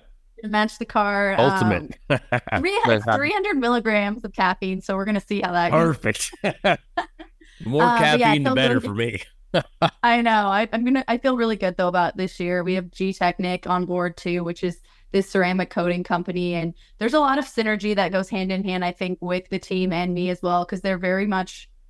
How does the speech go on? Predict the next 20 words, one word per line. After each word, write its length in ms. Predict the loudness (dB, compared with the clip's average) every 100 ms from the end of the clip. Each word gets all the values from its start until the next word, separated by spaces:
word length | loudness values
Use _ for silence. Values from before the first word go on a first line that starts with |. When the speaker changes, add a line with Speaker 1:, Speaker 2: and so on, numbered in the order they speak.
| _ -4
Speaker 1:
um, 340 | 0 0 0 -2
in 160 | 0 -2
tune 280 | 0 -2 0
with 120 | -2
social, 440 | -2 -2 -4 -6 -10
social 340 | -4 -4 -2
media, 360 | 0 0 0 2
where 120 | 2
I 60 | 0
think 220 | -2 -6
a 40 |
lot 220 | 0 0 0
of 80 |
teams 460 | -4 -4 -2 -4 -4
or 380 | -2 0 2 0 -2
owners 360 | -2 -2 -2
of 220 | -4 -6 _ _ _ _ -20 -16 -2
in 260 | 0 0
racing, 640 | 2 0 0 -2 -2 -2 0
um, 480 | 0 2 0 -4